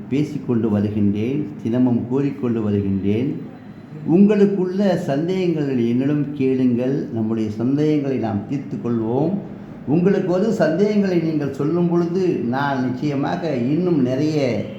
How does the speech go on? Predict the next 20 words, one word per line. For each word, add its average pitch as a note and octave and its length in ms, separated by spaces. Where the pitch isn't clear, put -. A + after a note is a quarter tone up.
உங்களிடம் F3 480
உள்ள D#3 220
அறிவை C3+ 260
பெற்றுக்கொள்வேன். B2 1040
இப்பொழுது F#3+ 400
நான் E3 200
உங்களிடம் E3+ 380
கேட்கக்கூடியது, D3 1120
நீங்கள் E3 380
உங்களுக்கு D3 520
ஏதேனும் E3 340
சந்தேகம் C#3+ 520
இருந்தால் B2 600
நீங்கள் A#2+ 420
கூறுவீர்கள் C#3 540
என்பதை, A#2 640
இதை D3+ 220
நான் C3+ 340
இருபத்தேழு E3+ 640
வருடங்கள் C3 720